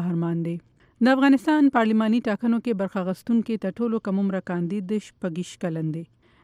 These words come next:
د افغانستان د ټاکنو آزاد کمیشن تر مخه د راتلونکي خالي په ورځ کیدونکي ټاکنو کې برخه اخیستونکي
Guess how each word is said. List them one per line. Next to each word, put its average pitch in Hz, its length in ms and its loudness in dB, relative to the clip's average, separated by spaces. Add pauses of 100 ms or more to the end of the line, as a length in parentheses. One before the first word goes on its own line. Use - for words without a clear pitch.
د 220 60 0
افغانستان 226 500 0
د 233 100 -2
ټاکنو 233 400 2
آزاد 220 280 -2
کمیشن 214 380 0
تر 208 160 -2
مخه 269 220 0 (280)
د 226 140 2
راتلونکي 254 480 0 (240)
خالي 208 320 -2
په 214 100 -2
ورځ 202 300 -4
کیدونکي 202 400 -4
ټاکنو 226 400 -2
کې 240 100 -2 (320)
برخه 233 240 0
اخیستونکي 233 500 -2